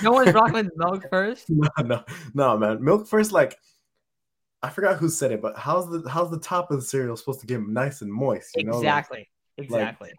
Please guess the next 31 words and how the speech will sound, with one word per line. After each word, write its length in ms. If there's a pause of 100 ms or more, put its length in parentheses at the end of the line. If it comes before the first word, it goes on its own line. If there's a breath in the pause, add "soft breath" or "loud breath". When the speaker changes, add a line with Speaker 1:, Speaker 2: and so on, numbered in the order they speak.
(180)
Speaker 2:
no, 300
man. 220
I, 340
I 40
think 240
that, 280
I 60
think 160
the 80
milk 320
first. 240
I 80
think, 260
I 80
think 160
that 120
should 100
be 80
a 40
sin. 360 (100)
I 100
think 200
that 100
should 140
be 240 (580 soft breath)
the 120
eleventh 380
commandment. 600
That 140
cannot 240
happen. 380